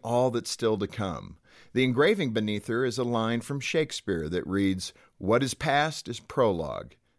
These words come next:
In other words, everything that happens today influences everything that will happen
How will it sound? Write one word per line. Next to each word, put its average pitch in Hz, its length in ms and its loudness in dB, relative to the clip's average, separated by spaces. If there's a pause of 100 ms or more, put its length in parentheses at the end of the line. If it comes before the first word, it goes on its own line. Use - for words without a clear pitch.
In 117 120 -2
other 220 180 2
words, 87 380 0 (240)
everything 151 460 0
that 123 100 0
happens 117 440 -2
today 85 720 -2 (220)
influences 139 840 -2
everything 117 600 0
that 101 140 0
will 90 180 -2
happen 98 560 -4